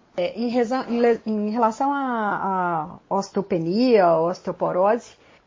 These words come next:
tem um trabalho muito interessante, um trabalho recente, mostrando que no paciente que, que tem aumento da ingesta proteica, é, o que era pensado antigamente é que ele, ele, ele aumenta a excreção renal de cálcio.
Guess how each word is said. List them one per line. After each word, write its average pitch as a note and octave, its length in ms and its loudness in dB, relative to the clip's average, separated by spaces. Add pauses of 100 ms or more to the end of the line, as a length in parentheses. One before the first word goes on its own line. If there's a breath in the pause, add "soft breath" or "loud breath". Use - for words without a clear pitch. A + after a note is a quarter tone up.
tem F#3+ 160 -2
um G#3 120 -2
trabalho F3+ 520 2
muito G3+ 640 0
interessante, G#3 800 -8
um G3 60 -10
trabalho F#3+ 320 -6
recente, G3+ 500 -10
mostrando G#3+ 540 -4
que A3+ 560 -6 (500 loud breath)
no G#3 300 0
paciente A#3+ 880 -4 (420)
que, - 160 -8 (200)
que A3 80 -6
tem A#3+ 120 -2
aumento A#3+ 400 -2
da F#3+ 80 -4
ingesta G3 380 -4
proteica, G3+ 720 -2 (380 loud breath)
é, E3 260 -2
o F#3 100 -6
que B3 800 -2 (240)
era F#3 440 -6 (100)
pensado G#3+ 460 2
antigamente G#3+ 540 -6
é - 20 -4
que A#3+ 180 -6
ele, A3+ 500 4
ele, G3 480 -2
ele G#3+ 140 6
aumenta B3+ 460 2
a A3 160 -2
excreção A#3 480 -4
renal G#3 340 -4
de G3+ 80 -8
cálcio. - 580 -4